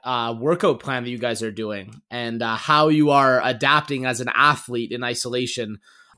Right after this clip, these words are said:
from a lifestyle that is highly active and highly mobile to a little bit more confined. Um, can you talk a little bit about, you know, the workouts you're doing, how,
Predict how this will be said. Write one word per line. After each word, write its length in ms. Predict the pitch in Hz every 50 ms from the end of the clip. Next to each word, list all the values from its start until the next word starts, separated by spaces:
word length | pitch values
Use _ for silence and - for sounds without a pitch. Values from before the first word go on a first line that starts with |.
| _ -
from 160 | 135 127 120
a 60 | 127 127
lifestyle 720 | 135 143 151 151 - - - 160 143 135 131 127 127 123
that 180 | 113 127 - 101
is 280 | 127 123 113 - - -
highly 380 | - - 151 143 143 139 139 135
active 560 | 127 127 127 - - 131 120 123 135 131 131
and 140 | 123 120 113
highly 300 | 131 135 131 131 127 127
mobile 540 | 143 156 160 143 139 131 123 120 120 120
to 240 | 120 - - 127 123
a 40 | 120
little 200 | 120 131 131 131
bit 160 | 120 127 113
more 220 | 123 123 120 120 110
confined. 680 | - 120 110 104 - - 131 123 113 98 92 110 - _ _ _ _ _ _ - - - - - -
Um, 140 | 131 135 127
can 160 | - 147 170
you 60 | 190
talk 200 | 226 220 233 226
a 40 | 240
little 160 | 233 233 214
bit 80 | 202 180
about, 340 | 156 165 160 151 143 - - _
you 100 | - 147
know, 100 | 127 123
the 100 | 113 123
workouts 480 | 127 151 185 190 - 202 190 175 - -
you're 120 | 175 175
doing, 720 | 160 143 170 170 170 170 165 165 160 160 156 156 151 151 139
how, 520 | 123 127 139 131 127 127 123 123 120 117